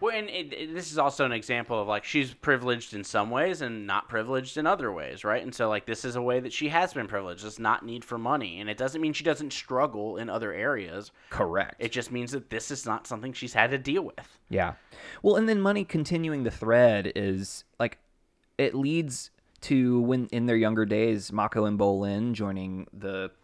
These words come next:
Speaker 2: you know, the Triple Triads, joining the Lightning Bolt Zolt and being a part of that. And then it again leads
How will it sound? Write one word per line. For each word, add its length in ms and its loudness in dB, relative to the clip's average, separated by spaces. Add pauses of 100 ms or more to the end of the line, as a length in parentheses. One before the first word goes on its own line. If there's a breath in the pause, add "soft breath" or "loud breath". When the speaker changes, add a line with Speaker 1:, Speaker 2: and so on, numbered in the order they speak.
Speaker 2:
you 120 -4
know, 260 -4 (680 soft breath)
the 80 -8
Triple 260 -2
Triads, 920 4
joining 340 0
the 300 0 (580)
Lightning 400 4
Bolt 240 4
Zolt 640 4
and 360 0
being 260 4
a 40 2
part 200 6
of 80 4
that. 180 4
And 160 2
then 100 4
it 160 0
again 440 4
leads 280 0